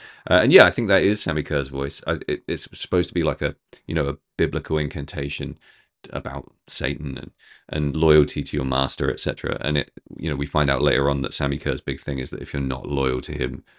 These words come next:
you will be destroyed. So, uh, yeah, I think that's pretty safe to say that that is the connective tissue there. That's his, his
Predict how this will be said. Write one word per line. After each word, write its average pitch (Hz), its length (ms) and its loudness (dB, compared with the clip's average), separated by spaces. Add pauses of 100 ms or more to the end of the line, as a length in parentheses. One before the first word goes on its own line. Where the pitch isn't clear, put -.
(160)
you 71 200 -4
will 64 100 -4
be 69 140 -6
destroyed. - 560 -10 (400)
So, 71 320 4 (160)
uh, - 100 0
yeah, 95 160 6
I 67 80 -4
think 76 160 -6
that's 67 120 -10
pretty - 240 -6
safe 67 200 -6
to - 80 -6
say 67 180 2
that 57 160 -8
that 69 200 0
is - 320 -8 (640)
the - 60 -6
connective - 420 -8
tissue - 320 -6
there. - 160 -6
That's - 220 -10
his, - 320 -6 (100)
his 76 240 -8